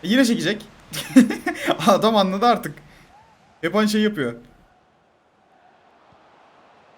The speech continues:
Tamam, buradayız abi.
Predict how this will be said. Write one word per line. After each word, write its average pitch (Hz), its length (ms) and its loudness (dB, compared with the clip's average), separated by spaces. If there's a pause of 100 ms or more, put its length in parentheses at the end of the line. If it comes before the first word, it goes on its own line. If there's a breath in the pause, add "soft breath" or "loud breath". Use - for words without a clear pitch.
(1400)
Tamam, 160 220 -2
buradayız 202 300 -4
abi. 143 300 -2